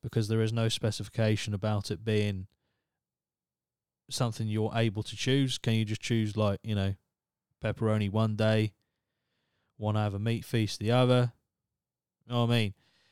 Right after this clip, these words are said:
If you're just stuck with one pizza, that's awful. That's awful. Especially if they, like, wanna be all comedy genius on you and give you, like, a tuna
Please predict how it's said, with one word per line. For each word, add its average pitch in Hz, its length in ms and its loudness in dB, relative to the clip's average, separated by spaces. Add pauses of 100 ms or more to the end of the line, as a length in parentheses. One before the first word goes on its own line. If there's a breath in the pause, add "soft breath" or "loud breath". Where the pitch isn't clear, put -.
If 131 280 -2
you're 139 120 4
just 139 220 2
stuck 131 380 2
with 120 140 0
one 120 320 0
pizza, 131 520 -2 (880)
that's 113 260 0
awful. 98 380 -4 (1120)
That's 104 280 -2
awful. 92 380 -10 (140)
Especially 120 540 -2
if 107 120 -6
they, 110 120 -4
like, 104 240 -6 (880 soft breath)
wanna 120 260 -2
be 117 200 0
all 107 160 -2
comedy 110 440 -2
genius 104 520 -4
on 101 140 -2
you 98 80 -2
and 98 180 -4
give 104 160 -4
you, 104 80 -4
like, 104 140 -4
a 110 40 -8
tuna 104 440 -2